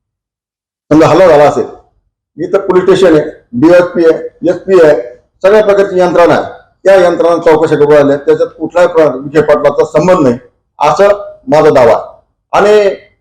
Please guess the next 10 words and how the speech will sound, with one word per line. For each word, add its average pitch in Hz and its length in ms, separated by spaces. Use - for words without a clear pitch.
सातत्याने 175 580
तुम्ही - 480
जे 185 120
सांगतात 160 360
का 147 60
विखे 165 180
पाटलांनी 165 300
काम 160 160
नाही 160 120
केलं, 160 340